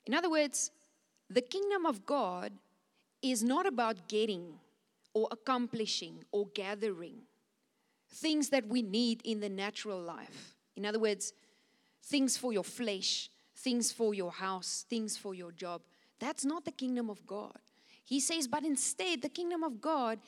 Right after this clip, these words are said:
is righteousness." What is righteousness? Knowing that I'm in right standing with God. Knowing that God is not mad at me. God is not an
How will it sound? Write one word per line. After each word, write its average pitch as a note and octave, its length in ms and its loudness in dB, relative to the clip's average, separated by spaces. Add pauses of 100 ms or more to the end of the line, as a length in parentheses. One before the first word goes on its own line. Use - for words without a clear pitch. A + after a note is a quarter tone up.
(240)
is A3+ 200 0
righteousness." G#3+ 1120 -2 (360)
What C4+ 160 0
is C4+ 160 -4
righteousness? A#3 720 -6 (320)
Knowing C4 420 6
that A3+ 140 0
I'm A3 180 0
in A3 140 -2
right G3 240 -6
standing F#3 420 -6
with F3+ 180 -12
God. E3 280 -14 (720)
Knowing A#3+ 280 4
that C#4 160 2
God A3+ 240 2
is B3 100 0
not C4+ 200 0
mad F#3+ 400 -2
at G#3+ 180 -4
me. A#3 360 -4 (920)
God G#3+ 180 4
is B3 100 2
not C#4 200 2
an B3 100 2